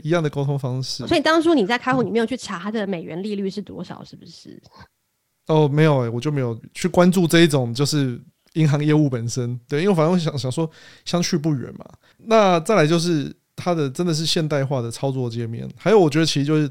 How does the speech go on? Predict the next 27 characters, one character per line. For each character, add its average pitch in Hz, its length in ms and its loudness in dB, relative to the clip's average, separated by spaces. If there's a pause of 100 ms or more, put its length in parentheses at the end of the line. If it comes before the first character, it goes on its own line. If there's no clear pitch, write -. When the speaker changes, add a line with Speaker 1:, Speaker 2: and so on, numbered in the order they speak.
(100)
Speaker 1:
它 156 180 -2
行 131 220 -2
销 135 160 -2
真 127 120 -2
的， 117 80 -6 (300)
就 151 120 -2
是 135 120 -6
真 135 140 -2
的 135 60 2
比 113 80 -2
较 110 100 -10
厉 110 160 -12
害。 113 100 -8 (500)
我 139 140 -4
觉 135 120 -2
得 151 80 4
他 160 140 -2
们 147 140 0
真 139 120 -4
的 135 100 -4
是 120 380 -6 (280)
每 123 260 -8
一 139 40 -8
个 117 500 -4
银 143 180 -4
行 123 280 -4
的 117 460 -6